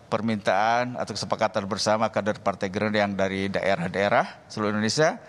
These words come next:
Dan kalau memang beliau menerima, maka insya Allah dalam Rapimnas itu kita akan tetapkan Prabowo Subianto sebagai calon presiden dua ribu dua puluh empat nanti.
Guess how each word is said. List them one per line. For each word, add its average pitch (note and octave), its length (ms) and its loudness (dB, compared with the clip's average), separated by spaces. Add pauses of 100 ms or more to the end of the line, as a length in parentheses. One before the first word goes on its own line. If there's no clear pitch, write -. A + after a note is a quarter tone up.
(220)
Dan G#2 140 -6
kalau C#3+ 160 4
memang D3+ 240 4
beliau C#3 240 2
menerima, C#3 320 2
maka B2+ 240 0
insya A#2 180 0
Allah C3 160 2
dalam A#2+ 160 2
Rapimnas A2+ 460 -2
itu A2+ 160 -4
kita A2 180 2
akan G2+ 160 -4
tetapkan G#2+ 440 2 (500)
Prabowo G#2+ 320 0
Subianto G#2+ 400 0
sebagai G2 340 -2
calon G#2 300 0
presiden C3 500 2
dua G#2+ 140 0
ribu G#2+ 180 0
dua G#2 140 0
puluh G2+ 100 0
empat G2+ 220 0
nanti. F2+ 320 -4